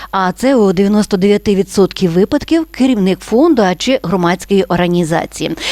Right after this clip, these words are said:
бо саме він має електронний цифровий підпис. Тим часом організації, які виникли у дві тисячі двадцять другому-двадцять третьому роках, здебільшого мають офіційно лише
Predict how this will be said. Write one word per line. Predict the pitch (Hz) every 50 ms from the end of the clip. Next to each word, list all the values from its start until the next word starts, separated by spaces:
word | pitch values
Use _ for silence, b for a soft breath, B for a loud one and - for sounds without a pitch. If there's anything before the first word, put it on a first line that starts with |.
| B B B
бо | - 247
саме | 240 - 381 392 381 359
він | 254 240 269 285 285
має | 254 208 220 262 269 -
електронний | 208 208 208 - - 190 190 202 240 262 233
цифровий | - - 196 175 - 190 170 165 180 190
підпис. | 185 - 170 - - - 151 - - - - B B B B B B B -
Тим | 330 381 359
часом | - 302 285 277 - 285 269 262 -
організації, | - 233 220 240 247 254 262 226 208 262 254 220 - - 180 196
які | 196 - - 240 247 226 B B B B -
виникли | 233 247 233 220 - 214 208
у | 208
дві | 190 185 196
тисячі | 226 226 - 208 - 226 202
двадцять | 190 208 214 208 - 208 190
другому-двадцять | 175 214 226 208 202 196 185 175 - - 185 175 196 180 - - 156
третьому | - - 208 220 285 302 - 311 285 294
роках, | 294 277 - 285 277 277 - B B B B B
здебільшого | 240 226 269 226 320 381 - - 311 302 - -
мають | 226 226 226 240 269 285 285 -
офіційно | 233 - 233 196 - - 262 285 294 277 233 208
лише | 196 196 - - 240 220